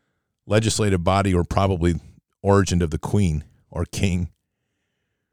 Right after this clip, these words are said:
Canada needs to get those rights that we have, but we were given a fundamental document.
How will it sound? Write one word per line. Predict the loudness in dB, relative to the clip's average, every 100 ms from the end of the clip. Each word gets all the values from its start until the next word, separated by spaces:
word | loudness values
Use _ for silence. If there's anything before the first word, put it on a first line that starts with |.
| _ _ _ _ _ _ _ _ _ _ _ _ _ _ _ _ _ _ -2
Canada | 2 4 4
needs | 2 0 -2
to |
get | -2 -2 -4 -6 _ _ _ _ _ _
those | -8 2 2 4
rights | 2 2 2
that | 2
we | 2
have, | 0 0
but | -2
we | -2 2
were | 2
given | 2 2 2
a | 2
fundamental | 0 -2 0 0 0 -2
document. | -2 -2 -4 -2 -2 -2 -8